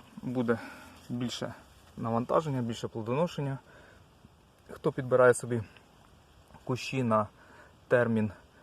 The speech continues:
е, раннього, середнього і більш пізнішого дозрівання, е, це хороші два сорти,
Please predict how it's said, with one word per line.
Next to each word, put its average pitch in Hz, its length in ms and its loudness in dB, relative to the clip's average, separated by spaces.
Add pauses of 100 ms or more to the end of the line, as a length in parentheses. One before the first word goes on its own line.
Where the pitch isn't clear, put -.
(300)
е, - 120 -18 (200)
раннього, 113 560 2
середнього 113 720 2 (320)
і - 40 -10
більш 110 160 -10
пізнішого 170 460 0
дозрівання, 135 640 2 (1040)
е, 113 240 -6
це 143 300 0 (100)
хороші 123 420 0 (500)
два 120 300 4
сорти, 151 460 -2